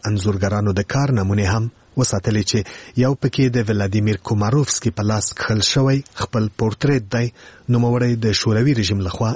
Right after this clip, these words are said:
اعدام شو. اوس چې د څو لسیزو تیارې پای ته رسېدلي، هر کال لسګونه زره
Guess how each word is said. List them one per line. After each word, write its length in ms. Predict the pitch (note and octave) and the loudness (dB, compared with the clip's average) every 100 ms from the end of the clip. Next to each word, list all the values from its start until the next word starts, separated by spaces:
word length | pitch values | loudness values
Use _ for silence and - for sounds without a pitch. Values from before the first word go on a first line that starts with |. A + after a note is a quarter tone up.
| - | 0
اعدام 360 | B2 A#2+ C3 G2+ | 0 2 0 -2
شو. 240 | - B2 A2+ _ _ - - - | 0 0 -2 _ _ -20 -12 0
اوس 140 | D3 - | 0 2
چې 120 | C#3+ B2+ | 0 0
د 100 | A2+ | -2
څو 140 | - D#3 | 0 2
لسیزو 380 | A#2+ - G#2+ A2+ | 2 0 -2 -2
تیارې 280 | - G#2+ A#2+ | 0 0 0
پای 140 | C#3+ C#3 | 0 -2
ته 140 | - | 0
رسېدلي، 500 | G#2+ - A2+ G#2+ A2 - - - C3 | -2 0 0 2 0 -2 -16 -6 -2
هر 80 | B2 - | -2 0
کال 220 | B2+ A#2+ | 2 2
لسګونه 500 | G#2 - A#2 A#2+ A#2+ | 2 -2 0 2 2
زره 260 | A2+ A#2 | 0 0